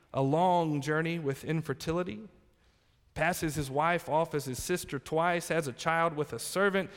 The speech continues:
mistreats and send away the servant and the son into the desert, finally has a son with his wife, Sarah, and eventually takes this son on a mountain to be sacrificed to God, after which it seems we don't see Abraham and Sarah together anymore.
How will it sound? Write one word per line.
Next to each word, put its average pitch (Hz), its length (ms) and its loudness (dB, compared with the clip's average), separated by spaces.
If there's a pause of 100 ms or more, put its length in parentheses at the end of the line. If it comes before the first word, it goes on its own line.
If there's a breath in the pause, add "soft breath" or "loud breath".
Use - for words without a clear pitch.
(140 loud breath)
mistreats 202 580 2
and 151 120 -2
send 196 280 2
away 180 260 4
the 165 100 2
servant 190 440 2
and 156 160 2
the 139 60 2
son 208 380 2
into 190 220 0
the 147 140 0
desert, 196 420 2 (240 loud breath)
finally 220 380 4
has 190 220 2
a 170 60 2
son 202 320 2
with 180 140 2
his 143 180 -2
wife, 185 320 2
Sarah, 208 560 0 (720 soft breath)
and - 80 -6
eventually 165 420 0
takes 165 320 -2
this 160 140 0
son 165 360 2
on 139 120 2
a 127 60 0
mountain 160 540 -2
to 156 100 -8
be 131 120 -6
sacrificed 151 880 -4
to 139 60 -8
God, 143 520 -4 (300 loud breath)
after 170 320 -2
which 170 240 -2
it 143 100 -10
seems 160 460 -2
we 156 120 0
don't 160 180 -2
see 170 300 0
Abraham 147 460 0
and 127 120 -2
Sarah 139 460 0 (240 loud breath)
together 135 640 -2
anymore. 123 540 -4